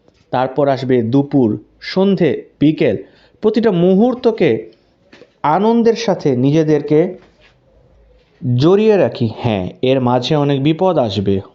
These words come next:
অনেক সমস্যা আসবে, কিন্তু আপনার শক্তি যদি হয় আপনার আল্লাহ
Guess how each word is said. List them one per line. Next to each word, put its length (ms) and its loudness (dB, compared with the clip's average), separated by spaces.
অনেক 240 -2
সমস্যা 580 -2
আসবে, 340 -2
কিন্তু 380 0
আপনার 580 0
শক্তি 640 -2
যদি 260 2
হয় 260 0
আপনার 380 -2
আল্লাহ 480 0